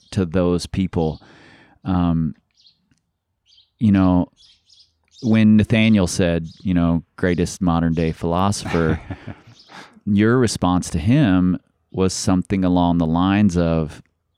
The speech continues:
Speaker 1: "You've taught me so much."
Speaker 2: Yeah.
Speaker 1: You know? And as a, as a coach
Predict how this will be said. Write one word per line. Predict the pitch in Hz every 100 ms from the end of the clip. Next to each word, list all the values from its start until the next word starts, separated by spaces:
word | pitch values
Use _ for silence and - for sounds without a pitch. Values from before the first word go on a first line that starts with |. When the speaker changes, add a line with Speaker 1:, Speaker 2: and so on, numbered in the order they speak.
| _ _ _
Speaker 1:
"You've | - - 101 95
taught | - 76 60
me | 87
so | - 78
much." | 76 69 - - - - _
Speaker 2:
Yeah. | 90 73 71 71
Speaker 1:
You | 80
know? | 78 78 82 _ - - - - _ -
And | 95 87 85 82 73 _ _ _ _ _ _ _ _ _ _ _ _ _ -
as | 101 101 104 95
a, | 95 90 87 -
as | 98 95
a | 101
coach | - - 110 92 92 - - -